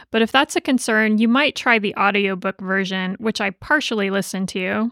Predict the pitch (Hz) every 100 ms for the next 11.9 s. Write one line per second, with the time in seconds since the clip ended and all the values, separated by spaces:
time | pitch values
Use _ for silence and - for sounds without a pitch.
0 | _ _ _ - 247 254 277 311 294 269
1 | 240 240 247 262 - 233 220 220 196 196
2 | 202 233 214 - - - 208 196 254 254
3 | - 339 349 - - - - 233 226 247
4 | - 262 254 233 214 208 - 185 190 -
5 | 190 - 202 - 185 185 190 - - -
6 | - - - _ _ - - - - -
7 | _ - 240 330 320 359 - 415 427 320
8 | 294 254 233 - - 226 220 247 214 214
9 | - 202 214 269 359 381 208 202 240 -
10 | - - 220 208 214 339 320 247 - 208
11 | 196 202 190 196 - 190 185 180 175